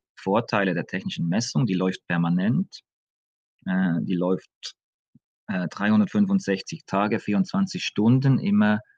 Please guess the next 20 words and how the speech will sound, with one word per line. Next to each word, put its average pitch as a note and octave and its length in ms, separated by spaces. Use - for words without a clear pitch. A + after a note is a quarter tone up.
gleich. C#2+ 520
Also F2+ 160
es - 160
gibt - 260
keine, G2+ 460
keine F2+ 300
Wellen. C3+ 540
Äh, F2+ 440
die F#2+ 100
Größe A#2 480
des F2+ 220
Samples, B2+ 720
die F#2+ 180
ist F2 220
auch D#2+ 260
konstant A#2 720
übers G#2 320
Jahr. A2 400
Also F2+ 360
es - 160